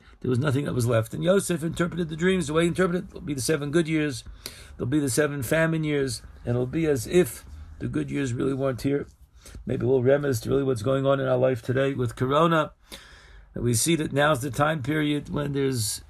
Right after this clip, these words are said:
tsar in the world, where there's rav in the world, where there's difficulties in the world, and we have to recognize it's all from HaKadosh Baruch Hu.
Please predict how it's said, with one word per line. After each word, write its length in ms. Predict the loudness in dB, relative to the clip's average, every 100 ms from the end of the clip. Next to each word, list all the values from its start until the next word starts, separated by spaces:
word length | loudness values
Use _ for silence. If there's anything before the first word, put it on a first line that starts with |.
| -16
tsar 380 | -4 2 6 6
in 80 | 4
the 100 | 2
world, 360 | 2 4 2 2
where 100 | 2
there's 220 | 2 2
rav 320 | 2 2 2
in 80 | 2
the 100 | 2
world, 300 | 2 0 0
where 80 | -2
there's 100 | -2
difficulties 560 | 0 0 2 2 0
in 100 | 0
the 60 | 2
world, 360 | 2 2 0 -6 _ -20 -20 -20 -20 -20 -10
and 420 | -2 0 -2 -4
we 160 | 2 2
have 160 | 2 0
to 100 | 0
recognize 640 | 0 0 -2 0 0 0
it's 120 | 0
all 140 | 0 0
from 160 | -2
HaKadosh 360 | -2 0 0 4
Baruch 240 | 6 6
Hu. 180 | 4 -2